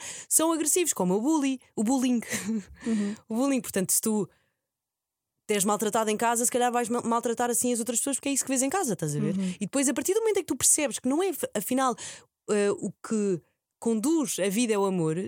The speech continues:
Speaker 1: se calhar aí é que vais tornar-te uma boa pessoa e, e praticar o bem.
Speaker 2: Olhem, eh, uma, uma lição deste filme que, que eu vos disse para verem, o Everything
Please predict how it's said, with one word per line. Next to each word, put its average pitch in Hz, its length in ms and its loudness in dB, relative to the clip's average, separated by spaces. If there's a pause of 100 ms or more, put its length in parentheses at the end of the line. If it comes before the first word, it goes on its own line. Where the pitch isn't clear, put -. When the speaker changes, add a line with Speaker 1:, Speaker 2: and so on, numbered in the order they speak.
(140)
Speaker 1:
se - 100 -2
calhar 269 220 2
aí 180 160 0
é 220 80 0
que 226 80 -16
vais 277 400 -2 (640)
tornar-te 285 400 -2
uma 277 100 0
boa 262 240 0
pessoa 262 320 -2
e, 175 160 -6
e 170 220 -8
praticar 202 420 -8
o 190 60 -8
bem. 147 200 -8 (360)
Speaker 2:
Olhem, 214 400 0
eh, 214 580 2 (160)
uma, 233 560 2 (580)
uma 226 140 2
lição 240 380 2
deste 240 240 0
filme 226 280 0
que, 202 440 -2
que - 100 -2
eu 202 40 -4
vos 202 100 -2
disse 208 160 -2
para 208 100 -2
verem, 214 320 0 (380)
o 202 180 2
Everything 214 540 0